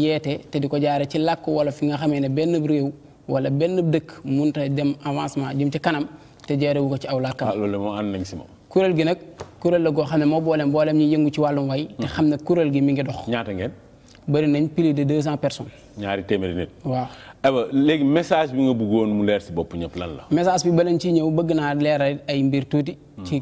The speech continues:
Speaker 1: comme kuréel gi dox it war nañoo tax ñu xam kuréel gi mooy lan dëgg-dëgg ngir Sénégalais yi nga xamee ne moo ñuy seetaan ndax bu ñu waxee ak kuréel rek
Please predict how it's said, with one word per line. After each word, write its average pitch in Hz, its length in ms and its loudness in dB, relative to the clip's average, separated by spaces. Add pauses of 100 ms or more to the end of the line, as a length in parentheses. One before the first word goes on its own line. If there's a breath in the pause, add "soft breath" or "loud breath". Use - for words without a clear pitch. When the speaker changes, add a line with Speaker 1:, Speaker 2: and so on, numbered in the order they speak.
Speaker 1:
comme 147 260 2
kuréel 160 300 2
gi 147 120 2
dox 147 160 0
it 160 100 -2
war 147 120 0
nañoo 147 240 -2
tax - 160 -6
ñu 139 140 0
xam 139 220 0
kuréel 151 260 0
gi 135 60 -2
mooy 135 180 2
lan 135 140 0
dëgg-dëgg 131 340 -2 (220)
ngir 139 140 2
Sénégalais 143 500 0
yi 143 60 0
nga 147 80 -4
xamee 147 240 -2
ne 143 80 0
moo 139 160 2
ñuy 147 160 2
seetaan 151 320 0 (680 soft breath)
ndax 139 200 -4
bu 147 100 2
ñu 165 80 4
waxee 170 200 2
ak 151 120 -6
kuréel 147 260 2
rek 139 140 -4